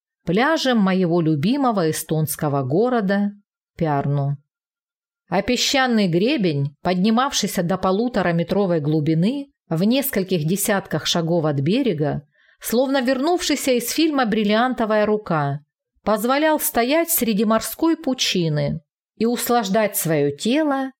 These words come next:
медленно набегающими волнами.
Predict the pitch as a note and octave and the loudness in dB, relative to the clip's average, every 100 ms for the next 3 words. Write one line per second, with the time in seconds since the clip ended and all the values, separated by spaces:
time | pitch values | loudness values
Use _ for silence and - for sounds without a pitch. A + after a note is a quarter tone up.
0 | _ _ D3+ D#3+ B3+ F#4 D#4 D4 B3 F#3 | _ _ -2 0 2 0 0 0 0 2
1 | D3 C3+ D#3 E3 D#3+ - D#3+ D3 D3+ D3 | 0 0 0 0 -2 -2 -2 0 0 0
2 | C#3 C#3 C3+ C3+ C#3+ | 0 0 0 -2 -4